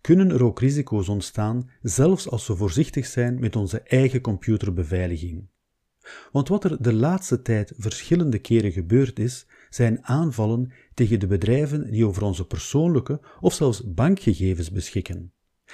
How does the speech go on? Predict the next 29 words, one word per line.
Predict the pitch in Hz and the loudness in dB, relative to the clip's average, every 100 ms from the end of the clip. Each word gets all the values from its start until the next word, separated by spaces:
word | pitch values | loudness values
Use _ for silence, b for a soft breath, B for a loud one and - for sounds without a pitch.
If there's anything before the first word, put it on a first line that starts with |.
| B | B
En | 165 | 0
nog | 147 | 2
erger, | - 175 135 95 - - _ b b | 2 4 6 4 -4 -14 _ b b
een | 135 | 2
bedrijf | 120 104 127 170 180 | 4 6 6 4 2
dat | 123 | -2
we | 117 | -2
gebruiken | 104 92 101 151 - 113 | -2 0 2 2 0 0
voor | 113 | 0
onze | 95 | 0
bescherming | 90 92 - 170 165 104 | -4 -4 0 2 2 2
werd | 95 - | 0 -2
gehackt. | - 82 - - - _ _ _ B B B | -4 -4 -6 -12 -20 _ _ _ B B B
En | 143 | 2
dat | 220 226 | 4 2
zelfs | 190 170 - | 2 2 0
verschillende | - 127 - 220 196 131 | -2 -2 2 2 4 0
keren | - 185 190 143 - | 4 6 6 4 0
in | 127 | 2
een | 113 95 | 2 2
paar | 156 147 | 0 2
maanden | 120 104 87 - | 0 0 -2 -4
tijd. | 147 135 90 - _ _ _ _ _ _ _ _ b b b | -2 -2 -4 -12 _ _ _ _ _ _ _ _ b b b
Hierdoor | 143 202 156 117 127 - _ _ | 2 4 4 2 0 -4 _ _
kwamen | 131 127 120 | 0 2 0
onze | 101 95 | -2 0
wachtwoorden | 135 - - 98 92 85 - | -2 -4 -4 -2 0 -2 -4
in | 110 92 | -4 -2
gevaar. | 90 90 92 - - | -4 -4 -4 -8 -12